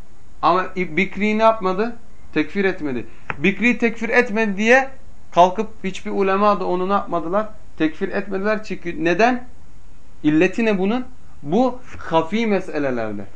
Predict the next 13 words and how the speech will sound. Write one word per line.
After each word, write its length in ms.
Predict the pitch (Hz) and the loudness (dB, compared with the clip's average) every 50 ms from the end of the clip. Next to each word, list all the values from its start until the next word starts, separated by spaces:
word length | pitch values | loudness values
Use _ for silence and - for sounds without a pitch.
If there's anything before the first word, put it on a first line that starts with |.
| - - | -4 0
Öyle 220 | 131 151 180 220 | 2 2 2 4
mi? 180 | 233 202 160 - 160 | 2 0 -2 -2 -4
İhtilafa 640 | 160 - - - 170 170 170 170 170 175 214 190 | -4 -4 -2 -2 2 6 6 6 6 4 -2 -2
düşülen, 440 | 180 175 - 190 180 190 175 135 120 - | -2 -4 -4 0 2 2 2 2 0 0
tevhile 440 | - 156 156 151 143 165 165 202 202 | 2 4 4 4 4 2 0 0 2
açık 320 | - 170 165 - 220 208 214 | 2 0 -2 -2 -4 0 0
olan 200 | 208 196 190 180 | 2 2 2 0
mesele 380 | 180 175 160 - 175 151 143 | 0 -2 -4 -2 -2 -2 -2
olduğu 360 | - 139 135 127 120 107 113 | -2 -2 -2 -4 -4 -4 -6
için. 300 | 113 107 101 - - 104 104 - - - - - | -6 -6 -6 -6 -8 -8 -8 -8 -8 -8 -8 -2
Neye 300 | 143 156 170 196 226 220 | 2 4 4 4 4 4
taalluk 460 | 220 226 202 196 196 196 196 190 - 202 | 4 4 4 4 4 2 0 0 0 0
ediyor? 320 | 180 170 202 226 254 | 0 2 2 2 2